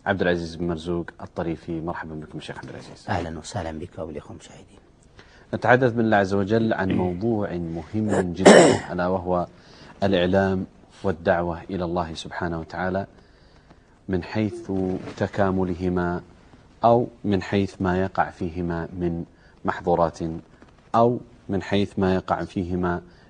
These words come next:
Speaker 1: من أشياء أخرى سوف نتطرق إليها بإذن الله عز وجل في هذه الحلقة. مرحبا بكم شيخ عبد العزيز.
Speaker 2: أهلًا وسهلًا.
Speaker 1: بالنسبة لأهمية الدعوة إلى الله عز وجل، ما هي أهميتها؟
Speaker 2: بسم الله الرحمن الرحيم، وصلى الله وسلم وبارك على نبينا محمد وعلى آله وأصحابه ومن تبعهم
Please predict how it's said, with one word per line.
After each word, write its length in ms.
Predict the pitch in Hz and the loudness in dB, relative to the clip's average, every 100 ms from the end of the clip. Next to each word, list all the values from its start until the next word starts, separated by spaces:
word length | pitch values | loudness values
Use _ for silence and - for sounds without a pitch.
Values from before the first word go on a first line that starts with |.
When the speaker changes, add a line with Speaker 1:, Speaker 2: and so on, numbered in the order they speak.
| - | -6
Speaker 1:
من 260 | 95 90 87 - | -4 -2 -4 -8
أشياء 480 | 90 98 90 78 98 | -6 0 0 0 -2
أخرى 240 | - 117 | 2 2
سوف 240 | - 101 | 2 -4
نتطرق 540 | 87 82 - 90 85 90 | -6 -6 -2 -2 -2 -4
إليها 360 | 85 82 80 | -4 -4 -6
بإذن 120 | 80 82 | -6 -4
الله 140 | 80 | -4
عز 180 | 80 82 | -6 -6
وجل 320 | 80 95 95 - - - - | -6 -4 -4 -8 -20 -10 -6
في 80 | |
هذه 260 | 90 82 78 | -2 -4 -4
الحلقة. 340 | - - - | -10 -10 -6
مرحبا 260 | 92 - 92 | -4 -2 -4
بكم 200 | 85 78 | -4 -6
شيخ 180 | - 78 | -10 -8
عبد 100 | 78 | -8
العزيز. 380 | 78 - - - - - | -10 -10 -14 -16 -20 -10
Speaker 2:
أهلًا 180 | 90 78 | -8 -6
وسهلًا. 260 | 78 - - - - - | -10 -14 -16 -14 -14 -8
Speaker 1:
بالنسبة 540 | 107 127 - 107 - 98 | -2 -2 -2 -6 -4 -4
لأهمية 560 | 95 - 90 87 98 90 82 | -4 -6 -6 -4 -4 -6 -8
الدعوة 380 | 78 90 82 | -8 -8 -10
إلى 180 | 78 78 | -12 -12
الله 220 | 76 76 76 | -10 -12 -14
عز 240 | - - 69 | -16 -18 -20
وجل، 340 | 71 - - - - - - - - _ | -20 -20 -20 -20 -20 -20 -20 -20 -20 _
ما 100 | 104 | -6
هي 120 | 80 69 | -6 -8
أهميتها؟ 500 | - 78 - - - - - - - _ | -14 -16 -20 -20 -20 -20 -20 -20 -20 _
Speaker 2:
بسم 140 | - 127 | -6 -4
الله 200 | 104 95 | -2 -2
الرحمن 280 | 85 - | -4 -6
الرحيم، 440 | 90 78 - 92 85 | -6 -6 -6 -8 -10
وصلى 220 | - 101 | -8 -6
الله 160 | 87 82 | -4 -6
وسلم 420 | - 101 87 78 | -8 -8 -8 -8
وبارك 440 | 78 90 87 - - | -6 -4 -4 -6 -8
على 140 | 87 | -8
نبينا 300 | 87 92 80 | -8 -10 -10
محمد 420 | 82 - 98 87 | -10 -10 -8 -6
وعلى 360 | 82 82 82 85 | -6 -4 -4 -6
آله 260 | 82 90 | -8 -10
وأصحابه 580 | 85 - - 87 85 92 | -10 -10 -6 -6 -6 -10
ومن 180 | - 92 | -10 -10
تبعهم 340 | - 95 85 | -8 -6 -6